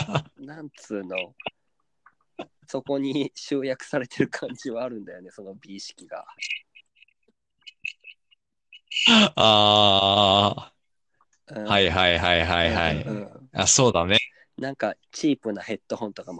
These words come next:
Speaker 2: 流行ったしね。うん。
Speaker 1: 流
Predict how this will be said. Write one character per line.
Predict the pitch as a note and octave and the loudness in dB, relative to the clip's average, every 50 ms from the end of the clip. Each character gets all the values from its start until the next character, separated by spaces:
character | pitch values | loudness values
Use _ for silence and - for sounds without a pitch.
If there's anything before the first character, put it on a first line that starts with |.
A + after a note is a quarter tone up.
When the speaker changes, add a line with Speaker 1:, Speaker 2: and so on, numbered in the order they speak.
| - G#2+ | -12 -12
Speaker 2:
流 | G2+ | -12
行 | G#2 | -12
っ | |
た | - _ - - | -14 _ -20 -20
し | - - F#2 | -20 -18 -16
ね。 | F#2 F#2 F#2 F#2 - _ _ _ _ _ _ _ _ _ _ _ _ _ _ _ _ _ _ _ _ _ _ _ _ _ _ - C6+ C6+ C6+ - - - - - - - - | -14 -14 -14 -16 -18 _ _ _ _ _ _ _ _ _ _ _ _ _ _ _ _ _ _ _ _ _ _ _ _ _ _ -6 -2 -2 0 2 0 0 0 0 0 2 4
う | |
ん。 | - | 4
Speaker 1:
流 | - | 2